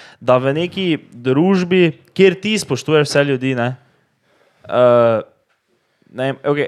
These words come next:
evo, predstavljaj si, zdaj s-, eh, sedi, sto podjetnikov sedi za ful dolgo mizo, ne.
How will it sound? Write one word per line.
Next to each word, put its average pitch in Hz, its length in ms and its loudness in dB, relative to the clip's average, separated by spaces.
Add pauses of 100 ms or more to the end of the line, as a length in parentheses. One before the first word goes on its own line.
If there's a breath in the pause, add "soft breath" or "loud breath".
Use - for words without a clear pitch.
evo, 135 160 4
predstavljaj 120 440 0
si, 120 160 -8
zdaj 123 260 2 (100)
s-, - 220 -6
eh, - 80 -12 (320)
sedi, 113 420 -4 (1200 soft breath)
sto - 340 0
podjetnikov 165 600 2
sedi 123 340 -2
za 117 160 -2
ful 120 180 -4
dolgo 110 260 0
mizo, 98 300 -8
ne. 107 160 -4